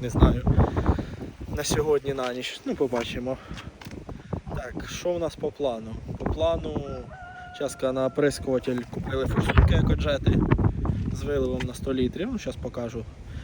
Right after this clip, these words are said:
Поснімаємо наші форсунки, сітки, почистимо опять оприскуватель, продуємо його і будемо ставити, е, нові розпилителі.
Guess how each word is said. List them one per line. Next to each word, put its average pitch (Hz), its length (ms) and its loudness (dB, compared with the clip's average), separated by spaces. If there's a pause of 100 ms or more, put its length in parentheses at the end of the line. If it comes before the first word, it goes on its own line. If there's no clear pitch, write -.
(140)
Поснімаємо 139 420 -2
наші 139 220 -2
форсунки, - 540 0
сітки, - 540 0 (360)
почистимо 175 640 -2
опять 151 400 2
оприскуватель, 151 680 0
продуємо 143 680 0
його 131 320 -6 (400)
і 143 80 -8
будемо 143 380 -4
ставити, 135 800 2
е, 117 300 -4 (600)
нові 120 420 -2
розпилителі. 107 680 -6